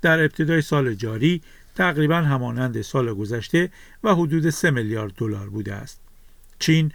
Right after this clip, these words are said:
بزرگترین شریک تجاری ایران است، اما به دلیل تحریم‌های آمریکا و شیوع ویروس کرونا میزان تجارت آن با جمهوری اسلامی به طور محسوسی افت کرده است.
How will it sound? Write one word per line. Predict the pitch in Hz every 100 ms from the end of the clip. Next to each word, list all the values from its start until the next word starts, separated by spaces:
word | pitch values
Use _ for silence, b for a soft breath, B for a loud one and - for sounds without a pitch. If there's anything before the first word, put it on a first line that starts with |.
| B B
بزرگترین | 143 123 117 - 131 135
شریک | - 143 165 202 131
تجاری | - 113 113 107 117
ایران | 117 110 110
است، | 120 147 - - b b b 139
اما | 139 127
به | 113
دلیل | 117 127 135 156 165 156 B B
تحریم‌های | - 131 120 127 156 208
آمریکا | 131 107 - 113 107 B B B
و | 139
شیوع | - 143 165
ویروس | 147 123 120 -
کرونا | 117 127 123 147 180 - B B
میزان | 135 120 127 196 208
تجارت | 190 131 127 117 -
آن | 123 107
با | 113
جمهوری | 101 120 110 117 135
اسلامی | 131 156 160 196 B B B
به | 202
طور | - 196 190
محسوسی | 156 123 - 147 139 139 123 b b - -
افت | 135 - -
کرده | - 117 107 135
است. | 160 - -